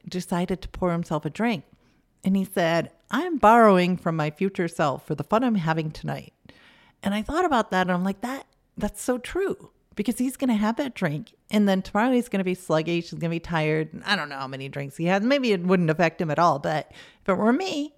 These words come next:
<laughs> I wouldn't feel so good the next day. And you, when we make those n-, little decisions, we don't realize that we're, we're neglecting our future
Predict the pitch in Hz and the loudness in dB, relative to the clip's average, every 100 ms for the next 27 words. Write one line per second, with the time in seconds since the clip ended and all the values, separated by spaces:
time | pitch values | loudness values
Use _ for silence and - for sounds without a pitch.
0 | _ - 285 226 240 220 208 214 196 196 | _ -6 0 4 6 6 4 2 2 0
1 | 175 170 156 170 160 - 170 - - - | -2 -2 -2 -4 -6 -8 -8 -8 -10 -20
2 | - - _ 226 214 202 202 208 214 - | -20 -20 _ 2 4 2 0 -2 -4 -8
3 | _ _ _ _ _ _ _ _ _ - | _ _ _ _ _ _ _ _ _ -2
4 | 220 240 240 226 196 - 208 220 269 330 | 4 4 6 4 2 2 4 4 4 2
5 | 254 247 214 196 202 190 202 208 202 185 | 0 4 4 4 2 0 2 2 2 0
6 | 175 185 - 349 320 185 185 202 254 247 | 0 -4 -2 0 2 2 2 0 0 -2
7 | 180 190 302 339 202 156 135 - - - | -4 0 2 2 2 2 0 -6 -20 -20
8 | - - 190 190 - 196 196 - 202 196 | -20 -4 2 2 4 2 2 2 0 2
9 | 190 175 156 202 - 226 185 180 - 190 | 0 -2 -4 -4 0 0 0 -2 -2 -2
10 | - 175 170 - 180 165 | -2 -2 -2 -2 -2 -2